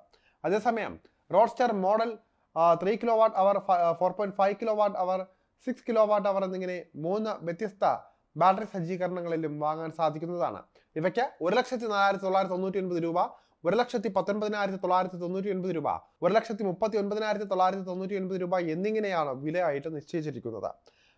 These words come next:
ബാറ്ററി കപ്പാസിറ്റിയും വിലയും കൂടാതെ റോഡ്സ്റ്റർ എക്സ, റോഡ്സ്റ്റർ വകഭേദങ്ങൾ അവയുടെ റേഞ്ചിന്റെ അടിസ്ഥാനത്തിലും വ്യത്യാസപ്പെട്ടിരിക്കുന്നുണ്ട്.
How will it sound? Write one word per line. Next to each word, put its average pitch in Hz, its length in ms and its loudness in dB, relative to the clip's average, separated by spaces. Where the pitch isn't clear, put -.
ബാറ്ററി 175 280 6
കപ്പാസിറ്റിയും 208 680 2
വിലയും 196 360 0
കൂടാതെ 185 460 0
റോഡ്സ്റ്റർ 240 320 2
എക്സ, - 260 -4
റോഡ്സ്റ്റർ 190 480 4
വകഭേദങ്ങൾ 190 800 0
അവയുടെ 170 540 0
റേഞ്ചിന്റെ 208 480 2
അടിസ്ഥാനത്തിലും 185 680 0
വ്യത്യാസപ്പെട്ടിരിക്കുന്നുണ്ട്. 196 960 -4